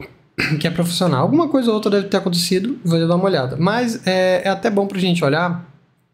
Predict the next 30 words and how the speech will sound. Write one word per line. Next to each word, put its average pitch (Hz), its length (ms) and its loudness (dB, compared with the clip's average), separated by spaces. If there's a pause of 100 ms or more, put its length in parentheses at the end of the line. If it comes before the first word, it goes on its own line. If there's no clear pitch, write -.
(720)
outras 226 340 0
formas 196 280 0
de 190 80 -2
a - 20 0
gente 180 280 -2
consumir 202 480 0
os 202 80 0
dados, 147 320 0
né? 139 140 2
Então 147 240 0
aqui, 196 220 -2 (120)
aqui 170 260 -2
embaixo, 170 440 0
ó, 131 120 -4 (360)
nesse 151 280 -2
badge, 139 300 2
nesse, 139 1000 0 (380)
nesse 147 240 0
badge 139 320 2
aqui, 175 420 0 (1500)
eu 165 100 2
vou 190 160 0
colocar 180 680 0 (800)
um 160 360 2
R 180 200 0
X 202 440 2
Builder 156 680 2
aqui 135 220 -2
dentro 135 280 0
dele 156 500 2